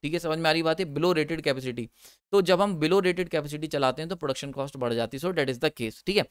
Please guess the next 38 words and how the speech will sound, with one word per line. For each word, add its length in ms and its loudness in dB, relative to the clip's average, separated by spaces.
अरे 140 2
भाई 80 4
फुल 240 -2
लोड 260 2
पे 100 -2
नहीं 180 -2
चला 220 4
सकते 300 -2
हो 60 2
तो 120 -2
एटी 320 -2
परसेंट 380 -2
of 80 0
full 200 -2
load 140 0
capacity 380 -6
पे 60 -6
चला 240 0
लो, 140 -2
ये 160 -2
भी 200 -6
ठीक 160 -2
होता 220 -2
है, 100 -8
लेकिन 300 2
below 260 6
rated 360 2
काफ़ी 300 2
हद 160 0
तक 120 0
अगर 220 -2
नीचे 260 -4
चले 240 0
जाओगे 280 0
तो 100 -2
ऐसे 240 0
केस 240 -6
में 80 -10